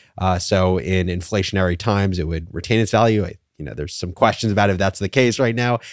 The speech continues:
And then the third is that it can be a medium of exchange. And I would say that's the one where there's been the most critique, especially with Bitcoin over the last few years.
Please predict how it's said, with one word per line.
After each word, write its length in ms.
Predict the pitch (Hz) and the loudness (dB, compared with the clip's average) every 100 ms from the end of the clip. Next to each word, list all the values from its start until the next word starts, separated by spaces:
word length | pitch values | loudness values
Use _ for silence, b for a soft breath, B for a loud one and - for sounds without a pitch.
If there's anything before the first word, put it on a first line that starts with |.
| B | B
And 80 | 139 | 2
then 100 | 143 | 4
the 80 | 139 | 2
third 260 | 165 151 | 2 2
is 160 | 120 104 - | 2 0 -2
that 160 | 117 113 | 2 2
it 100 | - | 2
can 100 | 113 | 0
be 120 | 113 | 2
a 20 | |
medium 320 | 104 101 98 | 2 0 0
of 100 | 92 | 0
exchange. 460 | 85 - - 76 85 | -2 -6 -4 -4 -2
And 80 | 104 | -2
I 40 | |
would 100 | 98 | 0
say 100 | 107 | 2
that's 240 | 98 98 | 2 2
the 60 | 104 | 0
one 160 | 95 92 | 0 0
where 100 | 92 | 0
there's 180 | 90 | -2
been 140 | 85 98 | -2 -2
the 80 | 104 | 4
most 260 | 127 120 | 4 4
critique, 400 | - - 107 95 | -2 -2 -2 -2
especially 480 | 95 - 104 - 98 | -4 -2 -2 0 2
with 200 | 95 82 | 2 2
Bitcoin 580 | 92 87 - 90 85 87 B B B | 0 -2 -2 -2 -2 -6 B B B
over 160 | 101 | 0
the 40 | 101 | 2
last 260 | 95 87 | 2 0
few 100 | - | -2
years. 400 | 90 90 67 - | -2 -2 -6 -12